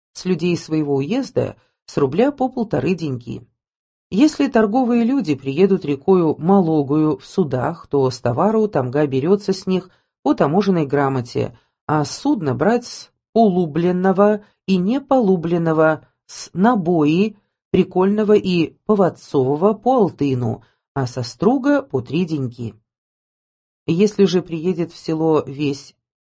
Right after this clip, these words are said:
рязанец или казанец или какой-нибудь другой иноземец,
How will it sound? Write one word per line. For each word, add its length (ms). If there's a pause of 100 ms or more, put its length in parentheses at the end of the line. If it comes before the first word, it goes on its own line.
(380)
рязанец 920 (380)
или 460
казанец 840 (320)
или 200
какой-нибудь 720
другой 500
иноземец, 720